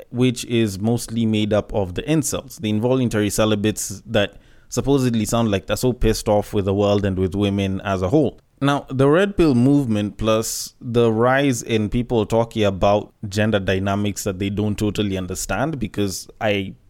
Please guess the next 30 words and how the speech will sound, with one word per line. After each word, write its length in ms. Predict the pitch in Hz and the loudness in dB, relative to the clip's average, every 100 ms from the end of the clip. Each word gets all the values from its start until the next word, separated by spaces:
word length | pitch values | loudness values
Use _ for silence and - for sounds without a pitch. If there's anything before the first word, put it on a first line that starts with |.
| 135 | -4
would 300 | 110 101 - | -2 -2 -4
actually 380 | 110 104 - 101 | -6 -4 -4 -2
want 260 | 95 98 | -2 -4
to 60 | 98 | -6
point 300 | - 104 95 | -6 -4 -2
that 180 | 98 107 | -4 -2
one 160 | 98 | -4
out, 240 | 98 123 - | -2 -2 -2
they 80 | 98 | -4
barely 420 | 92 104 104 95 | 0 0 0 -4
understand 540 | 90 - - 95 107 | -8 -10 -8 -6 -6
shit, 240 | - 165 - - | -4 -6 -4 0
is 240 | 151 127 | 2 2
what's 380 | 127 160 175 - | 0 0 -2 -8
pretty 300 | - 151 147 | -4 -2 0
much 260 | 135 131 | 0 -2
led 300 | 113 117 113 | 0 0 0
to 160 | 110 107 | -2 0
a 20 | |
lot 180 | 104 110 | 2 2
of 120 | 101 | 0
the 100 | 95 | -2
men 380 | 95 98 104 104 | -4 -2 -2 -2
versus 340 | 98 - 95 | -4 -4 -2
women 260 | 104 104 98 | -2 0 -2
debates 720 | 92 90 95 104 131 - - - | -4 -4 -4 -4 -4 -10 -14 -10
that 160 | 87 | -4
are 100 | 85 - _ - | -4 -6 _ -8
existing 640 | 151 - 175 - 175 170 | -6 -6 -6 -6 -6 -2
nowadays, 640 | 175 175 170 175 180 170 | -2 -2 -2 -2 -2 -4